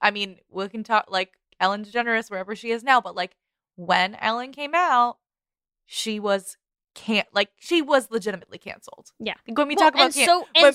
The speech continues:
Speaker 1: we
Speaker 2: so
Speaker 1: talk
Speaker 2: was
Speaker 1: about can-, everyone on the show.
Speaker 2: And it
Speaker 1: In her
Speaker 2: wasn't, yeah,
Speaker 1: orbit.
Speaker 2: it wasn't
Speaker 1: Yeah.
Speaker 2: just Ellen. It was, like, the orbit around her, like, Laura Dern. It took, I mean,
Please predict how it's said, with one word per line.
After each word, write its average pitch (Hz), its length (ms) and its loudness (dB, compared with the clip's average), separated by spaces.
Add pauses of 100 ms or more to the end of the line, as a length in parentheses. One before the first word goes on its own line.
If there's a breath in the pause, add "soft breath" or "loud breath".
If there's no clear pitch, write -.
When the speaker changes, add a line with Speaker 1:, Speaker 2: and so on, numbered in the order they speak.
Speaker 1:
we 302 80 4
Speaker 2:
so 330 100 6
Speaker 1:
talk 339 120 8
Speaker 2:
was 330 100 8
Speaker 1:
about 247 260 4
can-, 269 220 2 (140)
everyone 262 420 4
on 233 80 6
the 220 60 -8
show. - 400 4
Speaker 2:
And 330 240 6 (180)
it 320 220 6
Speaker 1:
In 262 100 8
her 277 60 8
Speaker 2:
wasn't, - 260 4
yeah, 359 140 6
Speaker 1:
orbit. 214 80 4
Speaker 2:
it 233 100 -2
wasn't 294 340 0
Speaker 1:
Yeah. 269 140 8
Speaker 2:
just - 320 0
Ellen. 254 300 2
It 202 100 -6
was, 233 140 -6
like, 233 200 -2
the 220 180 2
orbit 262 380 2
around 220 360 0
her, 311 80 -2
like, 208 180 -2
Laura 254 300 2
Dern. 294 520 -4 (260)
It 277 180 -4
took, - 360 -8
I 269 100 4
mean, 294 220 -2